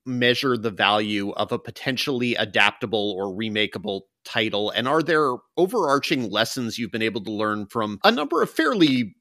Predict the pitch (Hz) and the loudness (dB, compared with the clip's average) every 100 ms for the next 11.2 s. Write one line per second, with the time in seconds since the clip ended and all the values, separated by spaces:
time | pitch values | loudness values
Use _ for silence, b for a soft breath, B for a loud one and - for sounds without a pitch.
0 | _ _ _ - 185 165 127 135 139 120 | _ _ _ 6 6 8 4 2 4 4
1 | 104 123 117 - 123 113 123 113 110 - | 4 4 2 0 -2 0 -2 -2 -6 -8
2 | - - 131 123 101 120 113 104 113 104 | -10 -4 -2 -2 -2 0 2 0 -6 -8
3 | - 131 113 104 - 147 147 120 - 127 | -2 -2 -2 -4 2 4 4 0 -4 2
4 | 160 160 143 156 151 - 120 95 95 - | 4 4 4 2 2 2 2 2 -2 -4
5 | 87 - 92 - 87 85 101 107 127 104 | -4 -2 -2 -4 -12 -6 -6 -4 -4 -4
6 | 117 135 151 139 120 120 127 123 123 117 | -2 0 2 2 0 0 0 2 2 0
7 | 107 - 113 - B B _ 127 123 135 | -4 -4 -8 -10 B B _ -2 0 0
8 | 127 120 110 117 110 90 107 98 107 95 | 0 0 -2 -4 -6 -4 -2 -2 -4 -4
9 | 92 98 98 98 98 95 98 98 92 - | -4 -6 -4 -2 -2 0 0 0 -4 -6
10 | 87 98 87 - 82 - - - 80 - | -10 -10 -12 -10 -12 -10 -10 -10 -16 -18
11 | - | -18